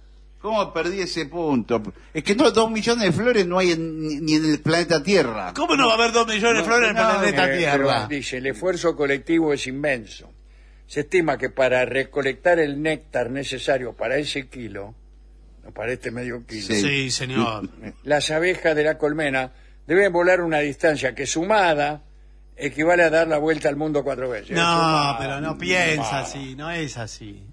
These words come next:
Speaker 3: Bueno.
Speaker 2: Sí.
Speaker 3: Eh, vamos, las abejas pueden fabricar miel de color verde, azul, eh, si tienen una fábrica de golosinas cerca.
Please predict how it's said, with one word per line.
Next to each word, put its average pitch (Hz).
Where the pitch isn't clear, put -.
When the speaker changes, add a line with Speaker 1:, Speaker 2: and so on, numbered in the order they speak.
Speaker 3:
Bueno. 98
Speaker 2:
Sí. 135
Speaker 3:
Eh, 120
vamos, 135
las 147
abejas 170
pueden 180
fabricar 151
miel 196
de 156
color 170
verde, 208
azul, 202
eh, 123
si 143
tienen 180
una 165
fábrica 190
de 156
golosinas 151
cerca. 110